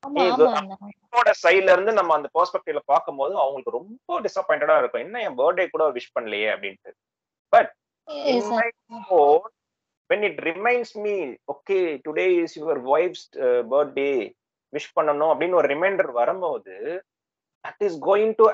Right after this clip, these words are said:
Speaker 1: add so much value to my personal life-ல. நான் வந்து அங்க அவ்வளோ
Speaker 2: ஆமா,
Speaker 1: பிஸியா இருக்கேன்.
Speaker 2: ஆமா.
Speaker 1: இந்த டைம்ல ஒரு இன்னைக்கு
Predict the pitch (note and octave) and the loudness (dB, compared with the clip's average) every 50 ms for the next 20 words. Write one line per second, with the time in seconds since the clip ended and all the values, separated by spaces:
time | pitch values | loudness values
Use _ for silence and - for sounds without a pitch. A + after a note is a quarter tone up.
0 | C#3+ C#3+ D3+ F3+ G3+ G#3+ G3+ F3+ E3+ - - - F#3 G3+ A3 A3+ A#3 A3 A3 - | 6 6 6 8 6 4 4 0 -8 -18 -10 -4 -2 -2 0 0 -2 -2 -4 -4
1 | E3+ D#3+ D#3 E3+ F#3 F#3+ F#3 F3+ D#3+ D#3 D#3 D#3 - D#3 D#3 - - D#3 C#3 B2 | 0 0 2 2 0 -2 -4 -6 -6 -6 -6 -4 -2 -4 -4 -2 -2 -4 -4 -2
2 | A2 G#2 G2+ - _ C3+ C#3+ D3 B2 A2+ A2+ A2+ B2 C#3+ D3 D3 C#3+ D#3+ G#3+ G#3 | -4 -6 -6 -8 _ 0 0 0 0 -2 -2 0 2 2 2 2 2 2 2 0
3 | F#3 F3+ D3+ C3 C#4 C#4 - G#3 G3+ - D#4 D4+ - _ G3 F3 D#3 - A#3+ A#3+ | 2 0 0 0 0 2 2 0 -2 -2 -4 -8 -8 _ -2 -2 -2 -2 -6 -8
4 | G#2+ G#2 - - - G#3+ - - D3+ G3 B3 C4 A#3+ A3 F#3+ E3+ D#3+ D3+ D3 D3 | -8 -10 -10 -6 -6 -6 -6 -4 -8 -4 0 0 0 0 0 -4 -6 -6 -6 -8
5 | C#3+ - C#3+ C3+ C#3 | -8 -6 -6 -8 -8